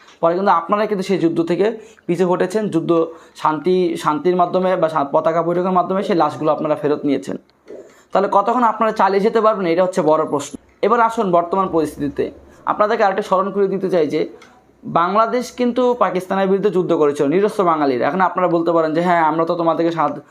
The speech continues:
স্বাধীনতা সহায়তা করেছি।" হ্যাঁ, আপনারা করেছেন, কিন্তু কখন? সেটা হচ্ছে নভেম্বর মাসের পর থেকে আপনারা সহায়তা করেছেন। আমরা কিন্তু আপনারা আসার আগ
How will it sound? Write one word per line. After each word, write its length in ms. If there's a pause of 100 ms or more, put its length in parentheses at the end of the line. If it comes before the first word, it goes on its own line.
(240)
স্বাধীনতা 400
সহায়তা 320
করেছি।" 260
হ্যাঁ, 180
আপনারা 260
করেছেন, 340
কিন্তু 200
কখন? 400 (720)
সেটা 180
হচ্ছে 180
নভেম্বর 440
মাসের 260
পর 140
থেকে 240
আপনারা 220
সহায়তা 300
করেছেন। 300
আমরা 180
কিন্তু 540
আপনারা 360
আসার 180
আগ 120